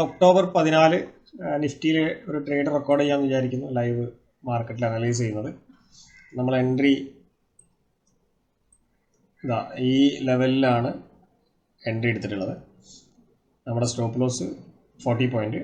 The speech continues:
അപ്പോൾ at the money-യിൽ നമ്മൾ എൻട്രി എടുക്കുമ്പോൾ ട്വൻറ്റി പോയിന്റ് ആയിരിക്കും നമ്മുടെ സ്റ്റോപ്പ് ലോസ് ഓപ്ഷനിൽ. ടാർഗറ്റ് ഇതിൻ്റെ തൊട്ട് മുകളിലായിട്ട് ഈ ഒരു ഭാഗത്തൊക്കെ ആയിട്ട് എക്സിറ്റ് ചെയ്യാന്നുള്ള പ്ലാനിലാണ്. അപ്പോൾ one is to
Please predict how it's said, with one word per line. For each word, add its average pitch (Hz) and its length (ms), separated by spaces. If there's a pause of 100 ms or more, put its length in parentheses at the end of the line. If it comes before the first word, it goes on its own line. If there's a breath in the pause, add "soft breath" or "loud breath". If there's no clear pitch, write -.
അപ്പോൾ 139 200
at 117 140
the 131 120
money-യിൽ 131 220 (100)
നമ്മൾ 127 200
എൻട്രി 123 180
എടുക്കുമ്പോൾ 120 340
ട്വൻറ്റി 117 340
പോയിന്റ് 117 240
ആയിരിക്കും 113 280 (800)
നമ്മുടെ 107 280
സ്റ്റോപ്പ് 98 260
ലോസ് 90 200 (500)
ഓപ്ഷനിൽ. 104 380 (960)
ടാർഗറ്റ് 117 480 (1700)
ഇതിൻ്റെ 127 300
തൊട്ട് 123 280
മുകളിലായിട്ട് 117 640 (480)
ഈ 117 40 (120)
ഒരു 113 140
ഭാഗത്തൊക്കെ 113 420
ആയിട്ട് 117 200
എക്സിറ്റ് 107 260
ചെയ്യാന്നുള്ള 95 400
പ്ലാനിലാണ്. 87 400
അപ്പോൾ 131 180
one 110 180
is 107 160
to 123 80